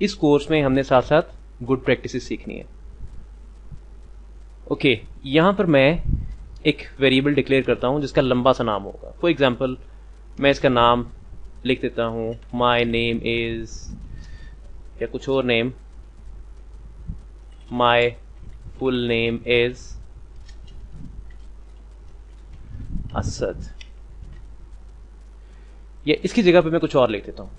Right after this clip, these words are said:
Let's suppose, "This is my full name।" Zoom in कर लेते हैं थोड़ा सा,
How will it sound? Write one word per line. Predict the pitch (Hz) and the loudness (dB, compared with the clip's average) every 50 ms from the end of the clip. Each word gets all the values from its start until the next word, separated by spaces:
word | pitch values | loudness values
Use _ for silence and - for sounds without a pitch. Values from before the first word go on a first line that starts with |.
| - - - | -12 -2 0
Let's | 170 165 - | 0 2 2
suppose, | 160 - 151 143 135 131 - - - - - - - - - - - - - - - - - - - - - - - - - - - - - - - - - - - - - - - - - - - - - - | 2 2 4 4 2 2 0 -4 -12 -16 -16 -18 -16 -14 -12 -12 -12 -12 -14 -16 -16 -16 -16 -8 -6 -6 -6 -6 -10 -18 -18 -18 -18 -18 -18 -18 -18 -18 -18 -18 -18 -18 -20 -20 -20 -20 -20 -20 -20 -14 -8 0
"This | 131 139 139 127 - - | 4 4 4 4 2 0
is | 139 139 139 131 123 - - 131 | 2 2 2 2 0 -2 0 4
my | 123 120 120 120 120 123 - - - - - - - - - - - - - - - - - - - - - - - | 4 6 6 6 4 2 0 -6 -12 -16 -18 -18 -20 -20 -20 -20 -20 -18 -16 -16 -16 -16 -16 -18 -18 -18 -18 -10 -2
full | - 143 127 113 | 0 0 2 2
name।" | 110 101 - 95 98 - - - - - - - - - - - - - - - - - - - - | 2 0 -2 -4 -8 -12 -14 -14 -14 -16 -16 -16 -16 -16 -16 -16 -16 -18 -20 -18 -20 -20 -16 -14 -6
Zoom | 110 120 147 156 165 | 2 4 6 6 6
in | 170 170 | 6 8
कर | 165 170 | 8 8
लेते | 156 160 151 156 | 8 8 6 4
हैं | 156 147 | 4 4
थोड़ा | 147 143 | 4 4
सा, | 135 - 143 | 6 4 2